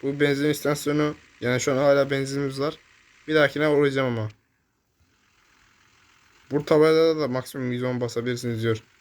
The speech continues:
Biz nereye geldik ya? Bu ne? Bu ne abi? Bir, değişik bir şey var burada. Allah. Oha lan. Aynı Euro Truck, bak konuşamadım. Aynı Euro Truck Simulator gibi yapmışlar. Baksana şuna ya.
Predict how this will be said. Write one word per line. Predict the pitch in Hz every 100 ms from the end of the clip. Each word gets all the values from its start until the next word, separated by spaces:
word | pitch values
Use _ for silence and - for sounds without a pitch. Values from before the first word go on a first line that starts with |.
| -
Biz | 131
nereye | 135 170
geldik | 175 139 113
ya? | 117 123 - _ _ _ _ _ _ _ -
Bu | 156
ne? | 160 185 - _ _ _ _ _ _ _ _ _ _ _ _ _ _ _ _ _ _ -
Bu |
ne | 196
abi? | 185 160 185 202 _
Bir, | 131 113 123
değişik | 139 -
bir | 160
şey | 180
var | 185 143
burada. | 113 107 _ _ _ _ _ _ _ _
Allah. | 110 110 123 117 135 - _ _ _ _ _ _ _ _ _
Oha | 120 127 156 185
lan. | 214 226 180 _ -
Aynı | 160 214
Euro | 175 185 196 -
Truck, | 185 208 208 - - _ _ _ 123
bak | 127 -
konuşamadım. | 131 127 147 117 _ _ -
Aynı | 160 190
Euro | 160 170 175
Truck | - 180 185
Simulator | 180 180 185 196
gibi | 180 165
yapmışlar. | 127 123 147
Baksana | 131 123 180 196
şuna | - 190
ya. | 175 180